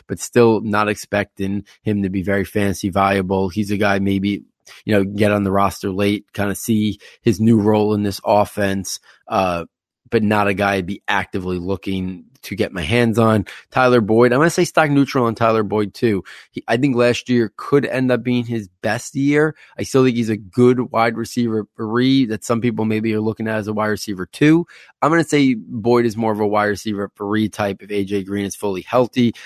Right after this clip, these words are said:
I know Boyd actually had better stats with A J Green, but I, I think Tyler Boyd is more of a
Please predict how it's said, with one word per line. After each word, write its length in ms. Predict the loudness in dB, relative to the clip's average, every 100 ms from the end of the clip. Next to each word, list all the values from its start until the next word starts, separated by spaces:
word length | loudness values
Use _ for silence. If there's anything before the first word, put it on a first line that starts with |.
| -8
I 60 | -2
know 180 | 2
Boyd 320 | 2 2 2 2
actually 280 | -4 -4
had 120 | -4 -4
better 140 | -8
stats 380 | -8 -8 -10 -6
with 240 | 0 4
A 140 | 4 2
J 200 | 2 2
Green, 380 | 2 2 2 -4 -16 _
but 100 | -2
I, 160 | 0 0
I 120 | 0 2
think 320 | 2 0 0
Tyler 240 | 2 2
Boyd 260 | 2 0 0
is 140 | -4
more 260 | -4 -2 -2
of 160 | -4
a 320 | -4 -4 -4